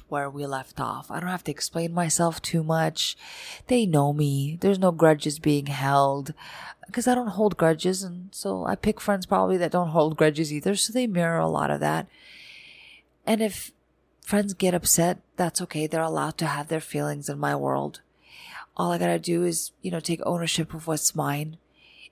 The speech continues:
If I need to apologize, I do. I do apologize, whether it's a friend or not. If I make a mistake, I, I, that tends to be a habit I, I like to, I like to keep,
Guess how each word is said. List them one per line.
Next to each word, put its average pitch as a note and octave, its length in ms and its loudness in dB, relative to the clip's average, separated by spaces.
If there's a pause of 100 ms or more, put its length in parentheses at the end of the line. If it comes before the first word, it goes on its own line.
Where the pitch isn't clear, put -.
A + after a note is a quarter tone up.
If F3 200 -2
I E3 80 0
need E3+ 180 -8
to E3+ 80 0
apologize, E3 580 -2
I D#3+ 200 0
do. D#3 400 0 (440)
I G#3+ 140 4
do F#3 200 2
apologize, E3+ 680 0
whether D#3+ 240 0
it's D3+ 260 -4
a D3 60 -4
friend D#3 300 -2
or C#3+ 80 -4
not. C#3+ 360 -6 (140)
If E3 220 -4
I E3 100 0
make E3 220 -4
a E3+ 40 -4
mistake, D3+ 480 -2
I, D3 200 -2
I, D3+ 140 -6
that D#3 220 -4
tends F3 220 -6
to E3+ 80 -4
be D#3 140 -2
a D#3 40 -2
habit D3 400 -4
I, D3 160 -2
I D3 140 -6
like D3+ 280 -6
to, D3+ 120 0 (260)
I C#3+ 140 -4
like D3 220 -6
to D#3 100 -6
keep, E3+ 420 -6